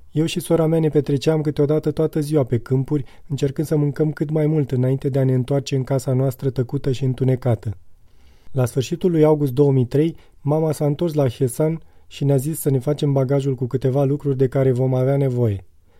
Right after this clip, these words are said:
Interogatoriul ei se încheiase și nu ne mai putea lăsa singure încă o iarnă.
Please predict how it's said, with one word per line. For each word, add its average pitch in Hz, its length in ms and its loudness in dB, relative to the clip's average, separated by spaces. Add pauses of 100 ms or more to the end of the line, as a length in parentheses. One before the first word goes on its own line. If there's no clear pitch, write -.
(300)
Interogatoriul 143 840 2
ei 160 160 2
se 151 140 -2
încheiase 139 500 0
și 135 140 -6
nu 147 80 2
ne 156 100 2
mai 143 160 2
putea 139 280 -2
lăsa 131 260 0
singure 131 380 0
încă 127 180 0
o 127 80 2
iarnă. 107 400 0